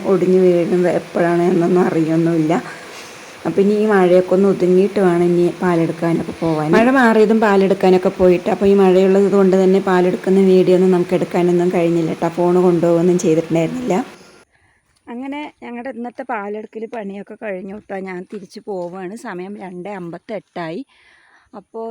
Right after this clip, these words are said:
Speaker 2: ഇക്കതാ അവിടുന്ന് അങ്ങോട്ട് സ്കൂട്ടിയിൽ വരും ട്ടോ. അപ്പോൾ അവിടെയൊക്കെ ആ ഭാഗത്തൊക്കെ വഴികളൊക്കെ കുറച്ച് മോശപ്പെട്ട് കിടക്കുകയാണ്. അപ്പോൾ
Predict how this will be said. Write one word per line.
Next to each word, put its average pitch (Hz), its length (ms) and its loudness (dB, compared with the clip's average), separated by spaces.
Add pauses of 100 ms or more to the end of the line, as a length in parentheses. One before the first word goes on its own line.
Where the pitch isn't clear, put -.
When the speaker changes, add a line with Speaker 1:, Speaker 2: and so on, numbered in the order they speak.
(120)
Speaker 2:
ഇക്കതാ 220 420 -12 (200)
അവിടുന്ന് 190 540 -14 (1160)
അങ്ങോട്ട് 196 440 -16
സ്കൂട്ടിയിൽ 190 460 -14 (120)
വരും 165 320 -12
ട്ടോ. 175 100 -14 (100)
അപ്പോൾ 185 260 -16
അവിടെയൊക്കെ 196 520 -14 (140)
ആ - 20 -10 (160)
ഭാഗത്തൊക്കെ 208 600 -12
വഴികളൊക്കെ 190 560 -12
കുറച്ച് 190 340 -18
മോശപ്പെട്ട് 180 640 -16
കിടക്കുകയാണ്. 175 540 -14 (480)
അപ്പോൾ 208 160 -12